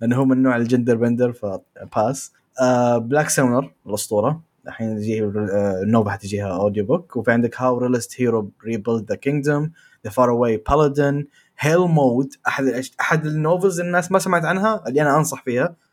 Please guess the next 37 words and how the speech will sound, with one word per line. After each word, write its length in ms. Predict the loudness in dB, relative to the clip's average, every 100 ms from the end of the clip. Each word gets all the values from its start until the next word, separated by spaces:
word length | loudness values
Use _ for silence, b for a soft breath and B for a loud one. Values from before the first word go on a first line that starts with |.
| -12
آه، 180 | -6 -4
شيء 180 | 0 0
كويس، 400 | 0 0 -4 -12 _ _ -4
Hell 160 | -2 0
Mode 80 | -2
حلوة. 400 | -2 -4 -4 -6 B B B
وفي 640 | -6 0 2 4 4 4
نوفل، 500 | 2 2 2 2 0 -4
أوكي، 180 | -2 0
هي 140 | 2
ما 120 | 2
هي 40 | 2
جوي، 220 | 2 2
بس 180 | 0 0
أنا 100 | 0
أقول 160 | 2
لك 140 | 0 2
أنا 200 | 0 0 -6 _ -6 0
قريم 220 | 2 4
قريتها 280 | 2 2 -2
كانت 360 | -2 -2 -2
كويسة 380 | -4 -4 -2 -4
برضو، 260 | -6 0 0
اللي 120 | 2 2
هي 60 |
اسمها 380 | 2 -2 -2 -2
My 540 | 2 2 2 -2 -6 -12 -6 0
Daughter 340 | 2 2 0 -4 b b b
Left 160 | 0 0
the 200 | 0 0
Nest 440 | 2 2 0 -2 -2
and 180 | -2 -2
Return 440 | -4 0 0 0 -4 0
an 360 | 2 2 0 -4 -4 -2
S 340 | -2 -4 -6 0
Rank 480 | 2 4 2 -2
Adventure. 540 | -8 -6 -8 -8 -14